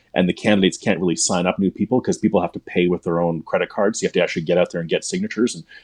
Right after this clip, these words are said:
everybody's quarantined in their homes. So it's actually really hard to handicap and guess who's up and who's down. But anybody, and certainly in the national media, who thinks that because Peter MacKay's been around longer and has higher profile, that he's, he's a shoo-in to win this is fooling themselves. Um, the Conservative Party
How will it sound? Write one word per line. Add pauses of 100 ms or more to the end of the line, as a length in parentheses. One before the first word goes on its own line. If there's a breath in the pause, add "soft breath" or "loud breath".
(100)
everybody's
quarantined
in
their
homes. (140)
So
it's
actually
really
hard
to
handicap
and
guess
who's
up
and
who's
down. (300 soft breath)
But
anybody,
and
certainly
in
the
national
media,
who
thinks
that
because
Peter
MacKay's
been
around
longer
and
has
higher
profile, (180)
that
he's,
he's
a
shoo-in
to
win
this (300 loud breath)
is (120)
fooling
themselves.
Um,
the
Conservative
Party